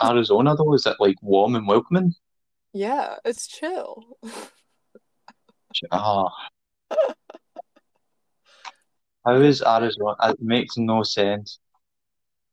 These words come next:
Speaker 2: Yeah.
Speaker 1: And then you wanna go to the Dominican Republic as well. How is that? Th-, why,
Speaker 2: No,
Speaker 1: why?
Speaker 2: no, no, no. I don't want, no. Okay, so it was originally Spain, but then, but now it's the Dominican Republic because of, like, covid things, you know? 'Cause, like, travel in Europe's a mess,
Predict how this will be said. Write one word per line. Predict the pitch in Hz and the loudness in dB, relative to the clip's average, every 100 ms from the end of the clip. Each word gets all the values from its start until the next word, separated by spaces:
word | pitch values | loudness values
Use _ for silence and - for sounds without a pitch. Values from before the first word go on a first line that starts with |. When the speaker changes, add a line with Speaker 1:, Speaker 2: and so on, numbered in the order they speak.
| _ _ _ _ 220 | _ _ _ _ -16
Speaker 2:
Yeah. | 208 | -2
Speaker 1:
And | 135 | 0
then | 135 | 4
you | 139 | 4
wanna | 139 143 | 4 4
go | 135 | 4
to | 123 | 4
the | 123 | 2
Dominican | 117 113 117 123 117 | 2 2 2 0 0
Republic | 110 101 123 117 | 2 0 2 0
as | - - | -2 0
well. | 101 107 | 0 2
How | 120 127 | 2 4
is | 135 | 4
that? | 107 110 - - | 2 0 -2 -4
Th-, | - | 0
why, | 127 135 135 | 4 4 4
Speaker 2:
No, | 127 | 4
Speaker 1:
why? | 131 151 156 - - | 4 2 2 -2 -8
Speaker 2:
no, | 220 190 165 - | -12 -12 -14 -16
no, | 185 175 160 | -16 -16 -18
no. | - | -16
I | 185 190 | -12 -8
don't | 214 - 175 | -8 -8 -12
want, | 175 196 - | -12 -12 -12
no. | 190 165 - 214 202 | -12 -12 -14 -18 -16
Okay, | 185 185 | -14 -14
so | - 190 | -14 -12
it | 185 | -10
was | 185 | -8
originally | 175 185 180 185 180 175 | -6 -8 -10 -14 -14 -16
Spain, | - - 180 175 160 160 | -18 -6 -6 -6 -12 -14
but | 165 - | -16 -12
then, | 180 170 165 - _ | -12 -12 -16 -20 _
but | 185 | -8
now | 170 170 170 160 - | -6 -6 -6 -6 -8
it's | - - | -14 -18
the | 170 | -12
Dominican | 175 170 170 165 185 | -12 -12 -16 -16 -16
Republic | 170 175 170 165 | -14 -12 -12 -12
because | 185 - 165 | -16 -16 -14
of, | 170 | -12
like, | 165 156 - | -10 -10 -10
covid | - 180 165 - - | -6 -6 -4 -10 -10
things, | - - 190 190 | -12 -14 -18 -14
you | 175 | -12
know? | 170 170 175 | -14 -16 -8
'Cause, | 190 180 | -6 -4
like, | 170 - | -6 -6
travel | 196 170 180 | -6 -6 -6
in | 175 170 | -12 -14
Europe's | 165 165 - | -10 -4 -4
a | - | -6
mess, | 143 | -18